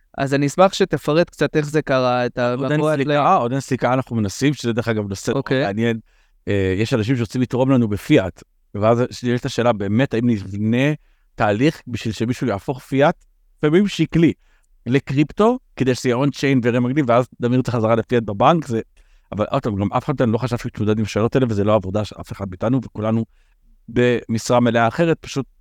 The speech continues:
Speaker 2: אף אחד לא יכול לעבוד כרגע. כאילו, טכנית אפשר, אבל, אבל מנטלית אי אפשר.
Speaker 1: ברור.
Speaker 2: אמ, תשמע, זה מצחיק קצת, כי אני כאילו איש בלוקצ'יין, ותמיד קצת זלזלתי בקונספט של דאוז, עכשיו זה לא דאו,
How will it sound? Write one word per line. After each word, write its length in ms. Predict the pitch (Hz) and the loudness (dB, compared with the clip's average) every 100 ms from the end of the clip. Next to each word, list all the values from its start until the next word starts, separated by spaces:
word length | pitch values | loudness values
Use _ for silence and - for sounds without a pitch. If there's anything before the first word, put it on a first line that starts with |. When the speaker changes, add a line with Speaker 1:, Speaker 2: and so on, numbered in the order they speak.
| - | -12
Speaker 2:
אף 160 | 131 | -8
אחד 100 | - | -2
לא 60 | 117 | -2
יכול 180 | 107 104 | 0 0
לעבוד 280 | 92 92 - | -2 -4 -8
כרגע. 360 | - 82 80 _ | -12 -16 -16 _
כאילו, 240 | - 113 104 _ _ _ _ | -4 -4 -4 _ _ _ _
טכנית 300 | 165 151 165 | 2 2 0
אפשר, 280 | - 170 139 | -2 2 4
אבל, 240 | 117 120 104 - - | 2 -2 -4 -14 -12
אבל 220 | 104 107 | -8 -6
מנטלית 440 | 110 107 117 107 98 | -2 0 2 0 -4
אי 60 | |
אפשר. 280 | 98 - 110 202 _ _ - | -6 -4 -6 -8 _ _ 0
Speaker 1:
ברור. 220 | 135 131 | 2 4
Speaker 2:
אמ, 420 | 110 104 101 95 95 _ _ _ _ - _ _ _ _ - | 4 2 0 -6 -8 _ _ _ _ -20 _ _ _ _ -6
תשמע, 180 | - 170 | 2 4
זה 100 | 120 | 4
מצחיק 360 | 104 - 226 | 0 0 -2
קצת, 180 | - 110 | -2 -6
כי 100 | - | -2
אני 140 | 139 | 0
כאילו 200 | 180 214 | 2 2
איש 160 | 147 156 | 2 -2
בלוקצ'יין, 380 | 127 143 - 160 | 0 0 2 0
ותמיד 300 | 117 110 127 | 0 0 -2
קצת 180 | - 156 - | 0 -4 -4
זלזלתי 500 | 107 101 92 117 131 | -4 -4 0 0 0
בקונספט 440 | 123 - 135 - | -4 -2 -4 -4
של 160 | - 120 | -4 -4
דאוז, 460 | 113 117 131 156 | 0 2 2 0
עכשיו 200 | 117 - | -4 -4
זה 100 | 113 | 2
לא 100 | 127 | 2
דאו, 300 | 127 107 95 | 2 0 -4